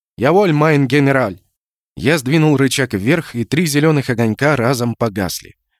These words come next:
По фюзеляжу прошла дрожь, что-то громко щёлкнуло. Шасси ушло.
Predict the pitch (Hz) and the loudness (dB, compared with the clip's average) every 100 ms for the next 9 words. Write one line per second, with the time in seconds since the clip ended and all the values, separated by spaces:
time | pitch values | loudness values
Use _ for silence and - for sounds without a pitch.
0 | _ - 117 135 123 127 156 143 131 127 | _ -4 -4 -2 -2 0 0 -2 -2 -2
1 | 110 123 127 104 113 98 - - - - | -2 -2 -4 -2 -4 -6 -8 -16 -12 -2
2 | 147 143 117 127 131 127 - 127 117 92 | 0 0 0 0 0 -2 -2 -6 -6 -10
3 | 76 73 _ _ _ - 123 - 151 160 | -12 -14 _ _ _ -2 -2 -2 -8 -10
4 | - 117 - 92 | -10 -10 -8 -10